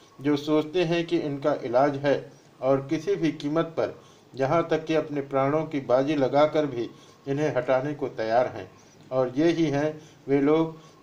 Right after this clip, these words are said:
जिनसे स्वर्ग राज्य बना है। अतएव मित्रों, क्या यह स्वाभाविक नहीं है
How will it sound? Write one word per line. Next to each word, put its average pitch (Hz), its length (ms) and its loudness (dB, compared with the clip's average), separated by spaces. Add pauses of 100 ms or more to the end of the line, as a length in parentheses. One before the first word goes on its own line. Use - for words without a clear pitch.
जिनसे 160 340 -2
स्वर्ग 156 340 0
राज्य 135 360 0
बना 113 240 -2
है। 95 220 -10 (360)
अतएव 151 380 0
मित्रों, 160 420 -2 (440)
क्या 160 120 2
यह 170 160 4
स्वाभाविक 143 640 0
नहीं 151 200 -2
है 143 280 -2